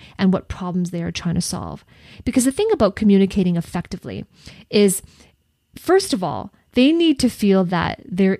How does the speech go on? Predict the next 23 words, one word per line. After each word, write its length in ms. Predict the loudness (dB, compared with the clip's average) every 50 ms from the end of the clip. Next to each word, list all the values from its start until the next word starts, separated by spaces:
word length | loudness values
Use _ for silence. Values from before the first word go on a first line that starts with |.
| _
in 300 | 0 2 2 2 0 -2 -4 -4
the 100 | -4 -2
right 200 | -2 -4 -6 -8
place. 440 | -8 -8 -6 -6 -8 -8 -10 -12 -16 _ _ _ _ -4 0
They 120 | 4 4
need 200 | 6 6 4 2
to 80 | -2 -6
feel 260 | -4 -4 -2 -2 -2
that 160 | -2 -4 -6
you're 220 | -4 -4 -2 -2 -2
the 100 | -2 -4
right 180 | -4 -6 -8
person. 540 | -8 -8 -6 -6 -6 -8 -10 -10 -10 -12 -14 -16 _ _ _ _ _ _ _
And 220 | 0 2 2 2
that, 160 | 2 0 -2 -2 _
that 180 | 0 0 2 4
means 260 | 4 4 4 4 2
that 140 | 0 -2 0
they 80 | 0
need 200 | 2 2 2 2 0
to 80 | -4
feel 280 | -6 -6 -8 -8 -8 -8
that 320 | -8 -8 -8 -8 -8 -10